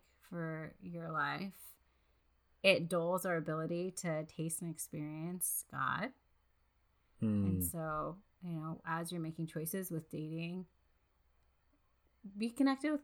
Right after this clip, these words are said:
Speaker 1: God. I don't think you can go wrong, really, if you're, like, connected in relationship with God and walking through life. And if you're listening and
Speaker 2: good.
Speaker 1: making the time to hear him,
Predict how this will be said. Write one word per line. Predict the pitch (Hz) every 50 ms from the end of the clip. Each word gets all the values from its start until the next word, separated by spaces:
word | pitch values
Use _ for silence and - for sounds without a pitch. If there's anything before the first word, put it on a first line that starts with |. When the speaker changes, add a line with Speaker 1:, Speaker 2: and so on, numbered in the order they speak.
| -
Speaker 1:
God. | - - 302 202 170 175 185 202 208 -
I | - 226
don't | 254 277 294 285
think | 285 311 285 285
you | 277 269
can | - 285 254
go | 247 240 226
wrong, | 226 233 233 233 220 202 196
really, | 190 196 202 196 185
if | 185 175 -
you're, | 196 190 185
like, | 180 180 175 -
connected | - 190 185 180 175 - - 190 185 175
in | - 185 180 175
relationship | 170 170 165 165 - - 190 170 - 185 -
with | 175 165 -
God | - 156 151 156 160 175 180 165 170 180 165 _ _ _ _ _ _
and | - 165 175 170 165
walking | 156 156 151 - - 165 151 160
through | - - - 170 170 175
life. | - - - - - 185 - - - - _ _ _ _ _ _ _ _ _ _ -
And | 175 180 175
if | 175 165 -
you're | 185 180 175
listening | 180 185 175 - 202 208 190 185
and | 185 185
Speaker 2:
good. | 185 190 185
Speaker 1:
making | 175 165 - 180 170
the | 165 160
time | 165 - 175 160 165 165 165 165 165 170 170 175 170 165 _ _ _ _ _ _ _ _ _ _ _ _ _ _ _ _ _ -
to | - - 185
hear | 170 - 190 175 170
him, | 170 160 185 180 170 170 175 170 165 170 170 170 175 180 180